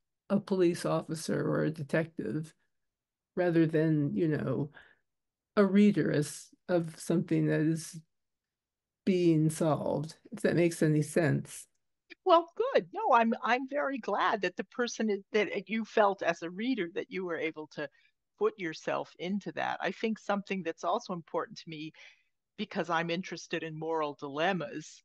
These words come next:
Speaker 2: um, it's,
Speaker 1: Mm-hmm.
Speaker 2: it's in part what I did my so-,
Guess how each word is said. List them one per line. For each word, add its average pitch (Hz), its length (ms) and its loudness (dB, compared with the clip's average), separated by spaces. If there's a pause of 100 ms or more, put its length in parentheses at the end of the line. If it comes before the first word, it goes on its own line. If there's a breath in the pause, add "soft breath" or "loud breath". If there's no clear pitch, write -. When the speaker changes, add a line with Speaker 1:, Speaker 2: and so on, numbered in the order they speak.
(100)
Speaker 2:
um, 143 400 -8
it's, 185 300 0
Speaker 1:
Mm-hmm. 220 240 4
Speaker 2:
it's - 260 -12 (220)
in 160 140 -10 (120)
part 185 340 -2 (400)
what 156 180 -2
I 151 140 0
did 160 260 -8
my 147 280 -6 (200)
so-, - 160 -6